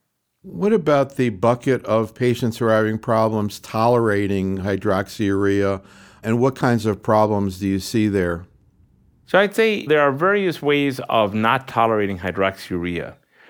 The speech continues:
Speaker 2: The most common are really excessive cytopenias. As we look at resistance and intolerance, I think if you give anyone enough hydroxyurea, they will respond. They just won't tolerate it.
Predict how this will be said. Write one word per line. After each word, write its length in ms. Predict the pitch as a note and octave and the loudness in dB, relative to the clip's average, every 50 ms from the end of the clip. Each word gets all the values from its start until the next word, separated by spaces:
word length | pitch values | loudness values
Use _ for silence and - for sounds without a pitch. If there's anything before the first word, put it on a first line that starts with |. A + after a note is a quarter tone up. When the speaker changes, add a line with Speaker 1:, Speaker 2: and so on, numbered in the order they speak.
| - - - _ _ | -20 -20 -20 _ _
Speaker 2:
The 200 | - G#2 G#2 A#2+ | -6 -2 0 2
most 260 | B2 C3 C3 B2+ C3 | 4 4 2 2 0
common 340 | - F3 F#3+ G3 F3+ D3+ B2 | 2 2 2 4 2 2 2
are 140 | A#2 A2+ A2 | 2 2 0
really 640 | A2 A#2 B2 B2 A#2 A#2 A2+ A2 G#2+ G#2 - - _ _ _ _ _ _ - | 0 0 0 0 0 0 0 0 -2 -4 -6 -8 _ _ _ _ _ _ -2
excessive 500 | A2 G#2+ - - D3+ C#3+ C3 - C#3 A#2+ | -2 -2 0 0 0 0 2 0 -2 -4
cytopenias. 960 | G#2 - - A2 G#2 G2 G2 F#2+ - - G2 F2+ E2+ D#2 B1 - - - - _ _ _ _ _ _ _ _ _ _ _ _ - | -2 0 2 2 2 2 0 -2 -4 -4 -4 -2 -4 -6 -10 -14 -18 -20 -20 _ _ _ _ _ _ _ _ _ _ _ _ -6
As 140 | G#2+ G2+ A#2 | -4 0 2
we 80 | C3+ | 2
look 160 | D#3 G#3 G#3 | 4 4 2
at 80 | A3 G3 | 2 2
resistance 720 | D3+ C3+ C3 B2+ D#3+ F#3 F3 - - E3+ D3+ C#3 B2+ C3 | 2 2 2 2 0 0 0 -2 -2 -2 -2 -2 -2 -2
and 80 | A#2+ A#2+ | -2 -2
intolerance, 680 | A2 G2+ - - B2 B2 B2 A2+ G2 F2+ E2+ - A2+ | -2 -2 0 2 4 4 4 4 2 0 -2 -2 -4
I 80 | A#2 | -2
think 180 | A#2+ D3+ F#3 F3+ | 0 0 -2 -2
if 120 | F3+ D#3 | -2 -2
you 100 | D3 D3 | -2 0
give 160 | C3+ C#3 C3+ B2 | 2 2 2 2
anyone 400 | C3+ C#3+ D3+ D3+ C#3+ C3+ B2 A2+ | 2 2 2 0 0 0 0 0
enough 260 | G#2+ G#2+ A2+ A#2 - | 0 -2 -2 -2 0
hydroxyurea, 920 | A#2+ A2 G2+ G#2 G#2 G#2 G#2 - - G2 G2 A#2+ E3 D#3+ A#2+ F#2 F2 - - _ _ _ _ _ _ _ _ | -2 -2 0 0 -2 -2 -4 -4 -4 -4 -2 -2 0 0 -2 -2 -2 -6 -10 _ _ _ _ _ _ _ _
they 140 | - G#2+ A#2 | 0 2 2
will 240 | A#2 D#3+ A3+ A#3+ F3 | 4 4 2 2 2
respond. 560 | G#2+ F#2+ - - F#3 G3+ D#3+ A2+ E2+ - - - _ _ _ | 0 -2 0 0 2 2 2 2 -2 -4 -10 -20 _ _ _
They 140 | - C3 C#3 | -2 -2 0
just 220 | B2 B2+ A2+ - | 0 0 -2 -2
won't 200 | - G#2+ F#2+ F#2+ | -2 -4 -2 0
tolerate 420 | - C3 B2+ A#2+ A2 G2 F#2 D#2+ - | 2 4 4 4 4 2 0 -2 -4
it. 220 | - - - - | -8 -14 -20 -20